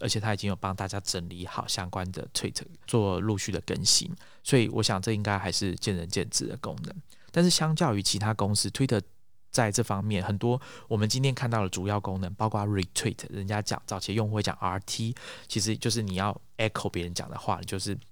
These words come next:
把它重发一次。一开始这个功能是完全是用户自己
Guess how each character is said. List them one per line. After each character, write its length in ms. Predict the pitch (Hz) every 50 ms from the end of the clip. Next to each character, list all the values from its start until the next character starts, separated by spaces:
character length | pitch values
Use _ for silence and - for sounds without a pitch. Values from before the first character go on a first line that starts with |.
| - - -
把 80 | - 90
它 80 | 98
重 220 | 95 - - 92 87
发 220 | - 101 95 90
一 60 | 87
次。 320 | 82 - - - - 95 - - - - -
一 80 | - 151
开 140 | - 139
始 120 | 139 - -
这 80 | -
个 100 | 120 120
功 200 | 104 - 113 110
能 160 | 110 101 90 87
是 200 | - - - 110
完 160 | 101 95 95
全 160 | 92 - 92
是 160 | 98 104 - -
用 180 | - 120 104 101
户 180 | 92 113 110
自 140 | 104 - 110
己 240 | 104 - - -